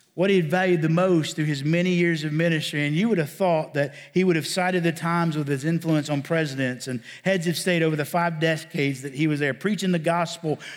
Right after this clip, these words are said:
to all kinds of people in the world. But Graham said,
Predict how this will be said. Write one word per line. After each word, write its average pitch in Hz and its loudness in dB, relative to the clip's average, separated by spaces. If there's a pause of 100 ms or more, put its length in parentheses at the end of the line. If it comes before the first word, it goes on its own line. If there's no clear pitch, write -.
(100)
to 196 -2
all 214 2
kinds 214 0
of 175 -2
people 185 2
in 175 4
the 165 4
world. 156 2 (520)
But - -12
Graham 196 2
said, 160 0